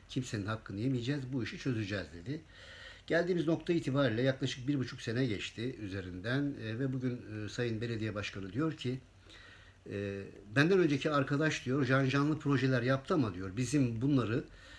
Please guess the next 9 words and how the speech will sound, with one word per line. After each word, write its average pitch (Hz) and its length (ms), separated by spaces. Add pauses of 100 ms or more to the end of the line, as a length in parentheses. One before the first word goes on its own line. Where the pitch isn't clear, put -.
(160)
e, 101 380 (180)
hayata 131 340
geçirme 110 380
şansımız 131 580
yok. 107 240
Yani 104 220
bunun 127 300
yapılabilirliği 120 1000
yok." 113 360